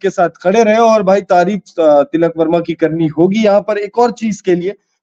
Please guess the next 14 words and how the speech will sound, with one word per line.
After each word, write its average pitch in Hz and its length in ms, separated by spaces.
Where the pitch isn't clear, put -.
और 185 120
वो 190 140
चीज 196 380
है 190 240
कि 185 80
भाई 214 160
सूर्य 220 320
कुमार 208 260
यादव 185 340
का 202 200
शतक 196 440
उन्होंने 185 340
होने 165 380
दिया। 156 280